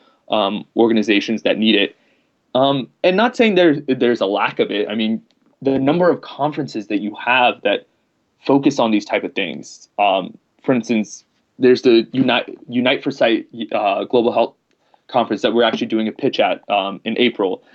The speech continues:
There's, um, Clinton Global Initiative University. There's,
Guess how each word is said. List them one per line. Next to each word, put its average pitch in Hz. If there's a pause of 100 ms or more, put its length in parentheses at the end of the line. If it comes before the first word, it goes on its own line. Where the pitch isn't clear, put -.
(160)
There's, 117
um, 101 (600)
Clinton 143
Global 120
Initiative 127
University. 98
There's, 113